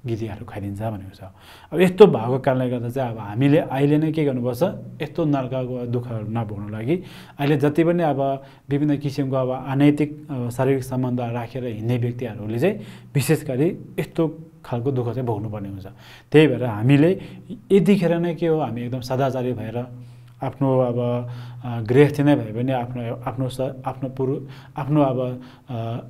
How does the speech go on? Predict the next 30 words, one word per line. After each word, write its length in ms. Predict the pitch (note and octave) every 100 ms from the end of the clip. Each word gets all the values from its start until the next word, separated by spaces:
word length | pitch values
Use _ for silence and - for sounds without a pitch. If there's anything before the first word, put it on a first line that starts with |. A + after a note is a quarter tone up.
| -
श्रीमान, 500 | - C#3 C3 C3+ C3+
आफ्नो 220 | C3 C3
श्रीमतीसँग 2000 | - C3 B2 B2 B2 A2+ - - - _ _ _ _ _ _ _ _ - B2 A#2+
चाहिँ 400 | A#2+ F#3 - -
सीमित 340 | - C#3+ D3
रहनुपर्छ 520 | D3+ A2+ A#2 A#2+ A2 A#2
भन्ने 340 | A#2+ G#2 G#2+
चाहिँ 180 | C3 F#3+ - -
भन्नुभएको 440 | A2 A2 F#2 F2 -
छ। 60 | - - _ _ _ - - - - _
अनि 140 | D3 F3
अर्को 460 | D#3 E3 F3+ F#3+
चौथो 520 | F#3+ - E3+ F3+ F3+
नम्बरमा 400 | F3+ D#3+ D3+ D3+
छ, 100 | D3
अ, 220 | D#3 E3 E3+ - - - B2 A#2+
बैतरणी 640 | A#2+ C#3+ D3 D3 C#3+ D3 D3
नदी 320 | C3 C3 C3+
भन्छ, 240 | A#2+ G#2+
त्यो 340 | D#3 F3 - C3+
चाहिँ 160 | C#3+
उम्लेको 420 | - D3 D3+ D3 D3
पानी 320 | C#3+ B2 B2
भन्छ। 220 | G2+ G2+ F3+ - - - - - - _ _ _ _ _ - - - -
त्यसको 320 | F3+ F3+ F#3+
चाहिँ 200 | F3+ F#3+ G3
कस्तो 260 | F#3+ F3+
छ 60 | C#3+
भन्दाखेरि 360 | C#3+ A2 A2+
चाहिँ 300 | A2+ F#3 A3+